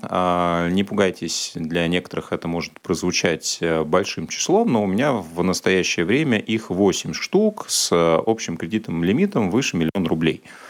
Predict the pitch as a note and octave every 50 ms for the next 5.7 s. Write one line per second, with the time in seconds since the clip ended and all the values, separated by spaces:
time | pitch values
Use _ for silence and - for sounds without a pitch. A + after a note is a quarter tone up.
0 | - - - - - - - - E2+ F#2 - - - A#2 C3 C3+ A#2 F#2 F#2 F#2
1 | F#2 F2+ F2+ F2 E2+ E2 D#2+ E2 F2 G2 G2+ F#2 E2 D#2 - - F#2+ F2 - -
2 | G2+ G2 F#2 E2 F2 F#2+ C#3+ G3+ G#3+ F3 D3 B2 G#2+ F2+ - - - - G2+ G2
3 | G2 F#2+ E2+ D#2+ D2 - - - - D#2 D#2 - - - - - - - - D#2+
4 | D2+ D#2 D2 D2 D2+ D#2 D#2 F2 E2+ - - G2 D2+ - - - E2 D2+ D2+ D2+
5 | E2+ E2+ D#2 - - D3 E3+ - - - C3+ B2+ A#2+